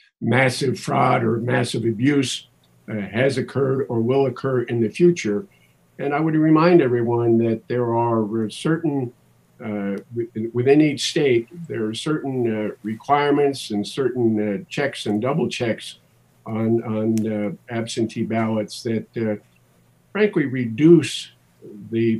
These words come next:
potential, uh, threat, reduce the threat of a potential abuse of ballot harvesting. So again, uh, the states go about it in very meticulous and very appropriate way. And again, it's a, I think there's a false alarm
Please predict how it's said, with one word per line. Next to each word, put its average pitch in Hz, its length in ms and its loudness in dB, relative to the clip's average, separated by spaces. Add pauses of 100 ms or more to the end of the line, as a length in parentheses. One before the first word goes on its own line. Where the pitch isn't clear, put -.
potential, 117 840 -2
uh, 101 100 -4 (100)
threat, 127 360 -2 (260)
reduce 147 400 0
the 127 80 -4
threat 127 280 -2
of 107 160 -4
a 104 40 -8
potential 113 560 -4
abuse 113 420 -4
of 92 140 -8
ballot 104 260 -2
harvesting. 95 580 -6
So 131 180 -4
again, 139 420 0 (500)
uh, 101 520 -6 (180)
the 117 100 -6
states 143 320 0
go 143 140 -2
about 127 340 0
it 117 160 -2
in 113 100 -4
very 120 220 0
meticulous 123 880 -4 (380)
and 110 120 -4
very 120 240 2
appropriate 117 540 -2
way. 123 280 2
And 110 100 0
again, 117 280 0
it's 110 200 -2
a, 107 160 -4 (200)
I 143 40 -6
think 156 160 -2
there's 143 180 -2
a - 60 -6
false 131 400 -2
alarm 127 580 2